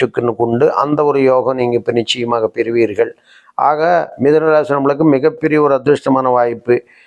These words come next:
ஆக, மிருகசீரிஷத்துல பிறந்தவங்களுக்கு ஆறு பதினொன்னு கூடிய செவ்வாய் நட்சத்திர சாரமா இருக்கிறதுனால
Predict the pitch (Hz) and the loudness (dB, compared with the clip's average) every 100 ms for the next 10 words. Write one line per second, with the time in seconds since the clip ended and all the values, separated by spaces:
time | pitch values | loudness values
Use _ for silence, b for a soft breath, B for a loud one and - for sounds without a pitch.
0 | b b 147 160 180 170 156 160 185 - | b b 0 0 0 2 2 2 0 2
1 | 220 208 175 190 190 165 170 165 160 160 | 2 4 2 0 0 0 0 2 0 0
2 | 170 180 156 175 185 170 165 165 160 - | 0 2 2 2 0 0 0 0 -2 -2
3 | 156 151 139 139 139 160 156 147 160 156 | 0 0 2 0 0 -2 -2 -2 -2 -2
4 | 151 143 139 139 143 135 131 - 139 131 | -2 0 0 0 -2 0 -2 -2 0 2
5 | 123 117 117 131 | 0 0 2 0